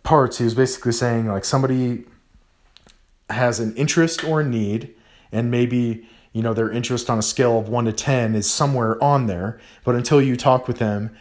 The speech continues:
you haven't identified, like, where they are on there. You know, are they a zero? Are they a ten? Is their need a zero or a ten for what you have to offer? Like, this is the, this is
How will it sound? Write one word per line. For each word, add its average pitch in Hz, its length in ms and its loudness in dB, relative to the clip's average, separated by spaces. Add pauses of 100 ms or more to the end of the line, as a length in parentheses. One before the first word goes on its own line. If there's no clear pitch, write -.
(200)
you 123 120 -2
haven't 127 260 2
identified, 117 640 2
like, 110 180 -2
where 113 140 0
they 117 240 0
are 113 380 2
on 123 200 0
there. 98 300 -4 (460)
You 110 100 0
know, 110 140 0
are 110 120 2
they 113 140 0
a 113 60 0
zero? 113 420 0
Are 110 160 0
they 117 140 0
a 113 60 0
ten? 123 540 -2 (280)
Is 110 140 -2
their 123 140 2
need 120 300 0
a 131 80 4
zero 120 340 2
or 117 140 2
a 107 60 0
ten 120 280 -2
for 120 140 -2
what 110 220 2
you 123 60 0
have 117 120 0
to 107 80 0
offer? 117 280 2
Like, 110 180 0
this 139 200 2
is 123 120 -2
the, 101 200 -2 (240)
this 135 300 2
is 120 280 -4